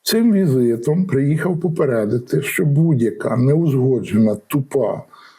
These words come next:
ініціатива, яка нанесе шкоду, е, американським виборам,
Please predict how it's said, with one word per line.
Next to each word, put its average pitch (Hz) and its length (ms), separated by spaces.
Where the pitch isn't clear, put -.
ініціатива, 160 840
яка 135 440
нанесе 139 400
шкоду, 117 640
е, 117 40
американським 147 680
виборам, 135 500